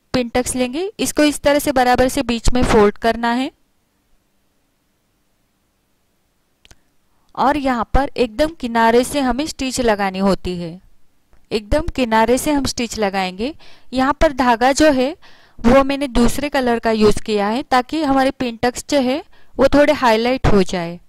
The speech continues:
यहाँ पर मैंने blue color का धागा यूज़ किया है, आप color combination के हिसाब से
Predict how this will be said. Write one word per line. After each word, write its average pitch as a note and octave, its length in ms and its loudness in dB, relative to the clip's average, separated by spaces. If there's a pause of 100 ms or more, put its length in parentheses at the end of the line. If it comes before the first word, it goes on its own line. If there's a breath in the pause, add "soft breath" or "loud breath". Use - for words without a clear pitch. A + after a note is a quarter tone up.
(580)
यहाँ A#3+ 200 -2
पर C#4+ 200 2
मैंने C#4 300 -4 (200)
blue B3 260 4
color B3+ 300 0
का A3 140 -2
धागा G3+ 260 -2
यूज़ G3+ 300 0
किया B3+ 260 -4
है, C4 260 -8
आप A3+ 220 -8
color B3+ 320 -2
combination B3+ 560 -6
के B3+ 140 -8
हिसाब A#3 440 0
से D#4 200 0